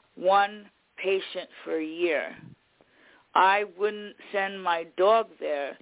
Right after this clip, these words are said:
said Dawn Hancock. Um, no, no. Yeah, Hancock, sorry, of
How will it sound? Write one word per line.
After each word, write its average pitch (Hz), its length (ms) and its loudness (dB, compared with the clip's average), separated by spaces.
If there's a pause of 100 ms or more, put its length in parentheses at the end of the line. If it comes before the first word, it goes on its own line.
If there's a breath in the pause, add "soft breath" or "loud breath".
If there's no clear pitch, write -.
(320 soft breath)
said 160 340 2 (440 soft breath)
Dawn 175 320 0
Hancock. 165 800 -2 (680 soft breath)
Um, 156 640 -2 (320)
no, 165 140 -4
no. 165 320 -4 (640)
Yeah, 165 260 0
Hancock, 170 420 -2 (140)
sorry, 147 380 -2 (340 loud breath)
of 180 280 2